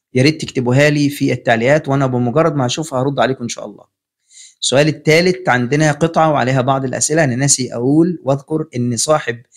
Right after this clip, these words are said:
هذا الامتحان هو الدكتور محمد شوقي. ماشي يا شباب، الدكتور محمد شوقي صاحب هذا الامتحان الرائع، بصراحة امتحان جميل جدا. Teenagers need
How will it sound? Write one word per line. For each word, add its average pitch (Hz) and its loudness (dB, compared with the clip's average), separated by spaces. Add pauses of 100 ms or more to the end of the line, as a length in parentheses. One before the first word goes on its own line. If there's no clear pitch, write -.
(220)
هذا 123 0
الامتحان 151 0
هو 139 2
الدكتور 139 -4
محمد 135 -2
شوقي. - -2 (640)
ماشي 131 -2
يا 120 2
شباب، 151 0
الدكتور 131 -4
محمد 131 -2
شوقي 151 2
صاحب 135 0
هذا 139 2
الامتحان 135 0
الرائع، 123 0
بصراحة 127 -6
امتحان 131 -6
جميل 127 0
جدا. 101 -6 (720)
Teenagers 185 2 (140)
need 147 2